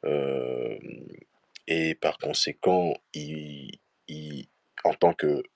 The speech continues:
opposant, euh, politique, euh, il a le droit de, de, d'exprimer son opinion. Euh, nul besoin de, de l'arrêter,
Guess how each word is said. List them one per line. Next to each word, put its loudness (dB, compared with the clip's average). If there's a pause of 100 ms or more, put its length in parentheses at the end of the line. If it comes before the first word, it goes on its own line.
(260)
opposant, 12 (1400)
euh, 8 (100)
politique, 2 (840)
euh, 0 (640)
il -2
a 6
le -4
droit 6
de, 2 (720)
de, -2
d'exprimer 2
son 6
opinion. 4 (1500)
Euh, 8
nul 6
besoin 8
de, 6
de 4
l'arrêter, 8